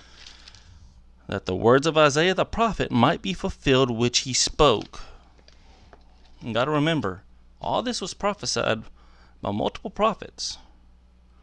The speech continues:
"Lord, who has believed our report, and to whom has the arm of the Lord been revealed?" Therefore they could not believe, because Isaiah said again, "He has blinded their eyes and hardened their hearts,"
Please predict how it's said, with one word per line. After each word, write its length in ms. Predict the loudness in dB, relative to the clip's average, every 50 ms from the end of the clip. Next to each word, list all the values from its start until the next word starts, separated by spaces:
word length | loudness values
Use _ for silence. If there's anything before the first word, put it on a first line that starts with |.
| -20 -20 -20 -20 -20 -20 -20 -20 -20 -12
"Lord, 520 | -6 -2 2 4 4 4 4 2 0 -4 -10 -14 -10 -6
who 100 | -2 0
has 200 | 0 0 0 -2
believed 380 | -2 0 2 2 2 2 2
our 140 | 2 4 4
report, 460 | 2 2 0 -2 -2 0 0 0 -2
and 140 | -4 -4 -4 -4
to 100 | -4 -2
whom 400 | -2 0 0 0 0 -2 -2 -4
has 320 | -4 -2 -2 -2 -4 -6
the 140 | -8 -10 -6
arm 300 | -2 0 0 2 0 0
of 120 | -4 -4
the 100 | -4 -4
Lord 400 | -4 -2 -2 -2 -2 -4 -6 -10 -12 -8
been 260 | -6 -6 -6 -6 -6
revealed?" 680 | -6 -6 -6 -6 -4 -2 -2 -2 -2 -2 -6 -10 -12 -16 -18 -20 -20 -20 -20 -20 -20 -20 _ _ -20 -20 -20 -20 -20 -20 -20 -6 -2
Therefore 380 | 0 0 0 0 -2 -2 -2
they 120 | 0 -2 -4
could 160 | -4 -4 -2
not 260 | 0 0 0 0 0
believe, 500 | -2 -2 0 0 0 0 -2 -2 -6 -10 -16
because 280 | -8 -6 -4 -4 -2
Isaiah 460 | -2 -2 -2 0 0 2 2 2 0
said 240 | 0 -2 -2 -2 -2
again, 420 | -2 -2 -2 -2 -2 -2 -2 -4 -6 -10 -20 -20 -20 -20 -20
"He 200 | -16 -10 -6 -4
has 220 | -2 -2 -2 -2 -4
blinded 500 | -4 -2 0 2 2 2 2 0 0 0
their 180 | -2 0 2
eyes 400 | 4 4 6 6 4 4 2 0
and 140 | -4 -6 -8
hardened 440 | -2 0 0 2 2 2 0 0 0
their 140 | 0 0 0
hearts," 480 | 0 0 0 0 -2 -8 -12 -14 -14